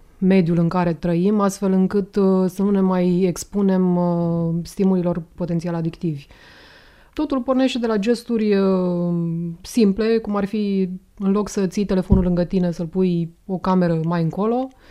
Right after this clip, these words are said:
astfel încât accesul să-ți fie mai, uh, mai greu la el, până la, nu știu, chiar, uh, a-ți închide cu totul conturile pe care nu le folosești sau care nu au un beneficiu imediat.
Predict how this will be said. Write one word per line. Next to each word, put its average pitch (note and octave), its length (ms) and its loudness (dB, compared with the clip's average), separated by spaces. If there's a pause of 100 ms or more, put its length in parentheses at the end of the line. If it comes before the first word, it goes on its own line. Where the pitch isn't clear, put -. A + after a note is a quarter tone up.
(260)
astfel F#3+ 260 -4
încât F#3 220 0
accesul F#3+ 460 -2
să-ți D#3+ 220 -8
fie F3+ 200 0
mai, E3 440 0
uh, D#3+ 100 -4 (220)
mai E3+ 180 -4
greu F3 240 -2
la D#3 440 -6 (320)
el, B3+ 420 0
până C#4 280 0
la, C#4 400 2
nu D4 180 4
știu, E3+ 320 -2
chiar, G#3+ 260 -2
uh, A3 580 0
a-ți G#3+ 280 -2
închide A3 280 2
cu A3+ 140 0
totul F3 640 0
conturile F#3 800 2
pe F#3+ 80 -4
care F#3+ 200 -2
nu F#3+ 80 4
le F#3+ 100 2
folosești G3 600 0
sau E3+ 360 -4
care F#3 200 0
nu G3+ 200 4
au F#3 140 4
un F#3+ 120 4
beneficiu F#3+ 600 0
imediat. F#3+ 760 2